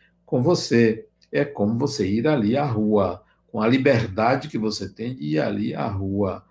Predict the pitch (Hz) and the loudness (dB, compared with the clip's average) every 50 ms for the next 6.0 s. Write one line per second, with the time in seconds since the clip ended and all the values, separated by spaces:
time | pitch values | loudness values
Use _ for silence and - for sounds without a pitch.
0 | _ _ _ _ _ _ - 113 107 - 135 139 147 - - _ _ _ _ _ | _ _ _ _ _ _ -12 -8 -4 -2 -2 -2 -2 -4 -8 _ _ _ _ _
1 | _ _ _ _ _ _ _ _ - 113 117 - - 151 139 135 123 123 139 190 | _ _ _ _ _ _ _ _ -4 -2 -2 0 2 4 6 6 8 8 8 6
2 | 220 214 - - - 151 - - - _ - - 143 139 123 - 110 98 - - | 6 6 4 0 0 -2 -2 -2 -8 _ -6 -4 -4 -2 -2 -4 -6 -8 -8 -6
3 | 104 104 104 107 110 104 - - - 151 156 135 107 98 95 95 92 95 92 95 | -6 -4 -2 -2 -2 -4 -4 -6 -4 -2 0 0 2 2 2 0 0 -2 -4 -4
4 | - - 113 117 110 104 104 101 101 - - 101 113 117 110 - - 95 92 92 | -6 -4 -2 -2 0 0 -2 -2 -4 -4 -4 -2 -2 -2 -2 -2 -4 -4 -2 -2
5 | 95 95 - - - 143 156 156 151 - - - - 117 120 127 131 139 156 165 | -2 -2 -4 -2 0 0 0 0 -2 -4 -10 -6 -2 -2 0 0 0 -2 -6 -8